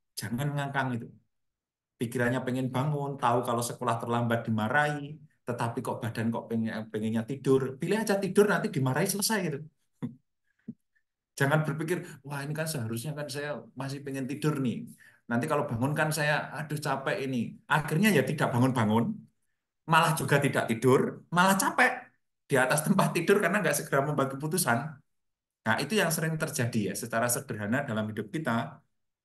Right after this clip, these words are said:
Belajar membuat keputusan itu ternyata memang perlu kita latihkan secara sederhana, pelan-pelan dalam hidup ini. Ya, itu yang nanti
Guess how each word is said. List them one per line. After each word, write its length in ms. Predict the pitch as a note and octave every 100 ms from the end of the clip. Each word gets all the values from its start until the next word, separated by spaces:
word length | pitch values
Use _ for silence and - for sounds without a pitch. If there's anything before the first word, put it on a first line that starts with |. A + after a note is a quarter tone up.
| _
Belajar 320 | B2+ C3 D#3
membuat 340 | E3 D#3+ E3 -
keputusan 480 | D#3 D#3+ E3 E3 E3+ E3+
itu 160 | F#3
ternyata 560 | F3+ E3 D#3+ D#3+ E3+ F3 F3 -
memang 320 | D3 D3+ D3+
perlu 240 | D3+ D3+ D3+
kita 240 | D3+ D3
latihkan 600 | C#3+ C#3 - C#3 - D#3 D#3+ D#3+ - _ _
secara 420 | - C3+ C#3 C3+ C3
sederhana, 560 | C3+ B2+ A2+ F#2+ G#2 A#2+
pelan-pelan 500 | A#2+ A#2 A2+ A2+ G#2+
dalam 240 | G2 F#2+ F2+
hidup 220 | F#2 E2+
ini. 160 | - - _ _ _ _ _ _ _ -
Ya, 120 | - - _ _ _ -
itu 120 | A2+ D#3
yang 320 | B2 A#2 A2+ A2
nanti 460 | A#2 A#2 C#3 E3